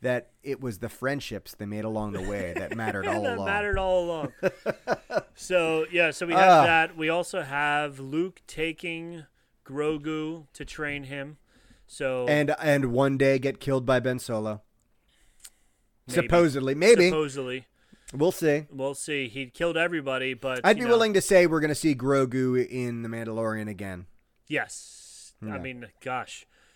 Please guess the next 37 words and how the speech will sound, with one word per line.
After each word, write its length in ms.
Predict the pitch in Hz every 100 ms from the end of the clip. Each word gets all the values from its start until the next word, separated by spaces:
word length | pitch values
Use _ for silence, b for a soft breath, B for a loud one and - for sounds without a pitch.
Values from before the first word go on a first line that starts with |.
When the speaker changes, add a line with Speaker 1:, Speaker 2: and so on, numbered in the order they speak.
| _
Speaker 2:
He's, 300 | - 143 120
like, 240 | 143 135 -
the 100 | 135
number 300 | 127 131 160
Speaker 1:
Maybe 140 | 175
he'll 180 | 180 190
get 140 | 180
a 20 | 175
Speaker 2:
one 60 |
Speaker 1:
little 140 | 170 160
more 160 | 156
training 420 | - 156 156 156 156
under 220 | 156 151
him, 260 | 156 156 147
like 160 | 135
in 100 | 131
the 80 | 131
last 440 | 131 143 165 165
season, 640 | - 175 170 143 160 160 151 B
last 460 | 131 139 160 160 170
episode. 680 | 160 160 - 156 151 147 147 B B
There's 160 | 151
gonna 160 | 143 151
be 400 | 147 143 139 143 - -
one 460 | - 135 160 170
final 420 | - 160 156 156 147
scene 360 | 151 147 143
where 140 | 135 131
it's 120 | -
very 340 | 123 151 170
clear 380 | - 151 156 156
that 180 | 135 110
Din 220 | 143 139
Djarin's 360 | 127 131 135 120
about 220 | 127 120
to 60 |
die, 500 | 110 120 123 123 120